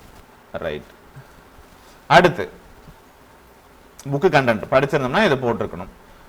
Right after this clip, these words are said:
கொஞ்சம் கன்ஃபியூஸ்டா இருக்குன்னா, but ஃபைவ் இயர் பிளான் ரொம்ப முக்கியம். நான் கடைசியா ரிவிஷன் பண்ணும்போது கூட ஃபைவ் இயர் பிளான் பார்த்துருப்போம் அப்படின்னு சொல்லியிருந்தேன். And இது வந்து இதுக்கு முன்னாடி ப்ரீவியஸ் இயர் எக்ஸாம்ஸ்லயும் வந்து இந்த, இந்த மாதிரியான கண்டென்ட் எதுல வந்து பாத்தீங்க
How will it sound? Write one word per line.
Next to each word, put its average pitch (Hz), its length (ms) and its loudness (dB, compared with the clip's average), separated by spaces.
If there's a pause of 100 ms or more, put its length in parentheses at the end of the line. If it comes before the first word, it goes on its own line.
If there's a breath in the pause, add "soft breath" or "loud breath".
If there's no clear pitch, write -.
(120)
கொஞ்சம் 175 300 2
கன்ஃபியூஸ்டா 160 360 2
இருக்குன்னா, 160 300 4
but 165 140 -4
ஃபைவ் 139 160 4
இயர் 151 140 -2
பிளான் 147 220 -2
ரொம்ப 135 220 -4
முக்கியம். 117 260 -4
நான் 110 120 -4
கடைசியா 120 300 0
ரிவிஷன் 123 240 -2
பண்ணும்போது 110 340 -4
கூட 135 120 -4
ஃபைவ் 107 140 0
இயர் 107 140 -4
பிளான் 101 200 -6
பார்த்துருப்போம் 87 400 -8
அப்படின்னு 87 280 -12
சொல்லியிருந்தேன். 92 380 -10 (420 loud breath)
And 113 200 -4
இது 156 140 0
வந்து 165 160 2
இதுக்கு 151 160 -2
முன்னாடி 180 200 2
ப்ரீவியஸ் 185 380 2
இயர் 135 160 2
எக்ஸாம்ஸ்லயும் 143 560 -4
வந்து 131 300 -2
இந்த, 117 140 -6 (200)
இந்த 131 120 -4 (120)
மாதிரியான 120 420 -2
கண்டென்ட் 104 320 -6 (160)
எதுல 139 260 -2
வந்து 117 200 -8
பாத்தீங்க 104 260 -6